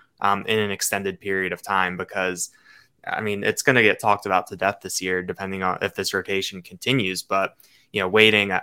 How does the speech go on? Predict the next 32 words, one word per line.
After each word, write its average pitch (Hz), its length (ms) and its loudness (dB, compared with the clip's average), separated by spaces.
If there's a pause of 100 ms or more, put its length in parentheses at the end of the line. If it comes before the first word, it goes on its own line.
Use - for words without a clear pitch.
a - 40 4
half 107 340 2
hour 98 420 4
of 95 240 -4
real 98 200 0
time 95 460 -2
on 95 160 -4
the 95 80 -8
sideline 92 540 0
between 90 320 -12
carries, 95 680 -2 (260)
um, 90 240 -2
going 92 260 -4
four 101 300 -2
possessions, 92 1000 -4
uh, 92 320 -4 (100)
with, 95 240 -4 (160)
with 101 140 -6
sitting 95 260 -4
on 90 140 -4
the 90 60 -12
sideline. 92 720 0 (720)
Um, 101 160 2
how 101 220 2
do 98 80 -4
you 95 100 -6
kind 98 220 -2
of 87 120 -6 (320)
mix 110 280 0
these 95 180 -8
guys 92 320 0
in? 95 380 -2